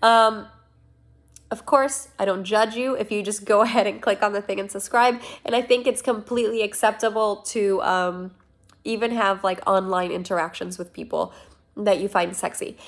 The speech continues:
In fact, if you're looking for online interactions with people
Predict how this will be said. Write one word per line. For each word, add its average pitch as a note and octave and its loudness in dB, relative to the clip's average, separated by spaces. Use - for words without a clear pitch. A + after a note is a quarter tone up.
In G#3+ -6
fact, C4+ 4
if G#3 -2
you're G#3+ 2
looking C4 0
for A#3 0
online G3 0
interactions F3+ -4
with F3+ -10
people E3+ -6